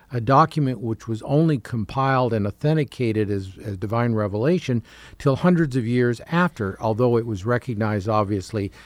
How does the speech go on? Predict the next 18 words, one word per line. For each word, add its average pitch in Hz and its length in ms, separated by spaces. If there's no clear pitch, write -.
these 120 240
are 107 60
from 110 240
the 101 100
apostles 139 640
and 107 100
so 113 240
on, 104 200
but, 101 180
uh, 104 320
the 113 380
exact 110 520
character 147 640
or 95 120
canon 180 520
as 101 200
it 98 120
is, 98 260